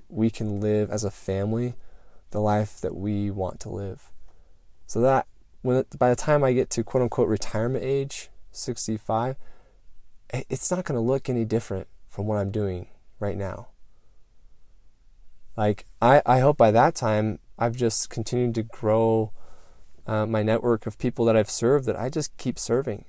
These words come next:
in any way that I can. And, and, you know, <laughs> and so, like, I, I, I won't, I don't anticipate feeling this great relief, like, "I've made it to retirement. Now I can rebel against the,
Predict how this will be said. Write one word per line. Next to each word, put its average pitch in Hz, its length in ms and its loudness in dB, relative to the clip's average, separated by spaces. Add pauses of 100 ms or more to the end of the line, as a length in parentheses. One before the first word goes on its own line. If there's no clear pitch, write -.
in 110 120 -2
any 117 220 2
way 113 240 4
that 113 100 0
I 110 120 2
can. 123 340 -8 (360)
And, 101 280 -2 (560)
and, 101 720 -4
you 110 80 -4
know, 101 200 -2 (1300)
<laughs> - 0 -
and 107 340 2
so, 107 220 8 (340)
like, 117 300 4
I, 117 80 0 (160)
I, 127 280 6 (560)
I 117 120 8
won't, 135 380 4 (200)
I 123 80 0
don't 135 120 0
anticipate 127 580 2
feeling 123 480 2
this 104 280 0 (760)
great 123 300 6
relief, 117 580 6
like, 101 200 -4
"I've 110 240 0
made 117 400 4
it 110 100 2
to 120 100 -2
retirement. 113 520 0
Now 127 180 6
I 139 80 6
can 123 220 -2
rebel 117 600 6
against 110 460 0
the, 104 240 2